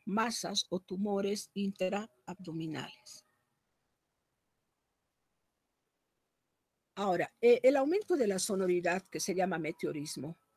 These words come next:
puede tener diferentes causas. Tenemos causas quirúrgicas y causas médicas. Entre las causas quirúrgicas, las más frecuentes, tenemos el hilio funcional o paralítico y el hilio mecánico. El hilio funcional o paralítico con mayor frecuencia, eh,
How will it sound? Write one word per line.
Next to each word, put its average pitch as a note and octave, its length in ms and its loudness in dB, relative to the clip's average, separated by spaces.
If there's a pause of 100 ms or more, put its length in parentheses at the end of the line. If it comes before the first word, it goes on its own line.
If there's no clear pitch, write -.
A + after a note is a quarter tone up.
puede C#4+ 220 0
tener G3+ 540 -4 (240)
diferentes F#3 640 -6
causas. G#3+ 460 -4
Tenemos F#3+ 380 -6
causas A#3+ 360 -4
quirúrgicas C4+ 800 -4
y G3 60 -6
causas E3+ 480 -8
médicas. G#3+ 720 -4 (580)
Entre A#3+ 320 -2
las B3+ 200 -2
causas F4 400 0
quirúrgicas, B3 800 -2
las F#3+ 120 -4
más G#3 220 -2
frecuentes, F#3 580 -6
tenemos F#3+ 440 -6
el F#3 120 -4
hilio F#3+ 360 -2 (100)
funcional F3+ 640 -6
o A3 100 -12
paralítico G#3+ 720 -4
y G3 140 -6
el F3+ 80 -6
hilio E3 260 -4
mecánico. B3+ 680 0 (1080)
El D4 160 4
hilio F#4 260 2
funcional G3+ 600 -2
o F#3 60 -6
paralítico F3+ 800 -4
con E3+ 160 -6
mayor F3+ 280 -4
frecuencia, F3+ 800 -4
eh, D#3+ 400 -4